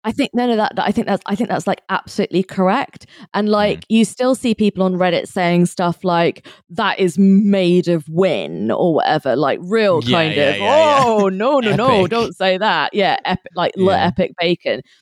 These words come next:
Speaker 1: Um,
Speaker 2: Yeah, yeah,
Speaker 1: which
Speaker 2: yeah.
Speaker 1: is, again, what I think is, like, quite interesting about, um, why Elon Musk is so, so keen, uh, to become, like, a member of,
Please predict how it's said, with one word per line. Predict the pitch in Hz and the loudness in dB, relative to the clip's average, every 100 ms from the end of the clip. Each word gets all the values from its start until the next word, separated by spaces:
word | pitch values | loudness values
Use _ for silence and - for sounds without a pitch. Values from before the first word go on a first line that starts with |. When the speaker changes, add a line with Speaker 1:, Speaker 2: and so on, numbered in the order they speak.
| _ _ - | _ _ -6
Speaker 1:
Um, | 196 190 | -4 -2
Speaker 2:
Yeah, | 170 | -2
yeah, | |
Speaker 1:
which | 233 | -2
Speaker 2:
yeah. | 165 | 0
Speaker 1:
is, | 208 - _ | -4 -8 _
again, | 311 302 175 | -4 -2 0
what | 180 165 | 0 0
I | |
think | 196 202 202 | -2 -2 -2
is, | 190 | -2
like, | - | -4
quite | - 175 | -4 -6
interesting | - 190 190 180 - 160 160 | -2 -2 -4 -8 -4 -4 -4
about, | 156 165 165 160 160 - _ _ _ _ | -6 -4 -2 0 -2 -4 _ _ _ _
um, | 175 170 165 165 151 _ _ | 0 2 0 -4 -10 _ _
why | - 156 185 185 180 170 175 - _ _ _ _ | -16 -2 0 2 2 2 0 -2 _ _ _ _
Elon | 202 185 175 175 | 0 2 2 0
Musk | 185 185 180 - - _ _ | 0 0 -2 -4 -18 _ _
is | 185 170 156 - _ | 0 0 0 -6 _
so, | - - - 185 185 185 175 180 | -20 -12 -2 2 4 4 4 2
so | - 180 180 170 165 | 0 2 4 2 0
keen, | - 196 185 170 151 156 _ _ _ - | 0 2 2 0 -4 -12 _ _ _ -4
uh, | 170 160 160 156 - _ - | 0 2 2 0 -4 _ -4
to | 180 165 160 76 175 | 0 2 2 0 -4
become, | 185 - 170 165 | -4 -2 -2 0
like, | 156 160 - | 0 -2 -2
a | 175 | -2
member | 165 160 170 165 160 | 0 0 0 2 2
of, | 156 160 - | 2 0 -4